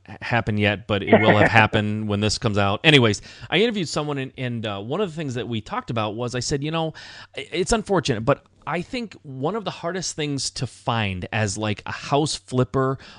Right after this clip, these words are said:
Speaker 1: or a buy and hold guy, which I'm not, I wouldn't classify myself as a buy and hold guy. I'm a house flipper, but one of the biggest challenges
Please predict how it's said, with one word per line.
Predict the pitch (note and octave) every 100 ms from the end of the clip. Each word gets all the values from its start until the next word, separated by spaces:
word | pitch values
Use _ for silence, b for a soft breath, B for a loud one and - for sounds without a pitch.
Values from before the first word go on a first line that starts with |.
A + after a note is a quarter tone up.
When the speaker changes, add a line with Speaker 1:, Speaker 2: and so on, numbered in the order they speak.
| B
Speaker 1:
or | A#2+ A2+ A2 A2 G#2+ -
a |
buy | F#2+ A2+ B2
and | C3
hold | C3+ B2 G#2+
guy, | A2 G#2+
which | G#2 G#2+ -
I'm | -
not, | D#3+ - _
I | A2+ D#2+
wouldn't | C#3 C3
classify | B2 A#2+ - A2+
myself | G2+ A2 F#2+
as |
a | F#2+
buy | F#2
and | F#2
hold | G#2+ G2
guy. | F2+
I'm | A#2
a |
house | C#3+ D3
flipper, | - A#2+ G#2
but | A2+ - B B B
one | C3 F3 C#4+
of |
the | C#4
biggest | D3+ A#2+ E3 D#3+
challenges | - C3+ B2 A2+ F2+ F2+ F2+ -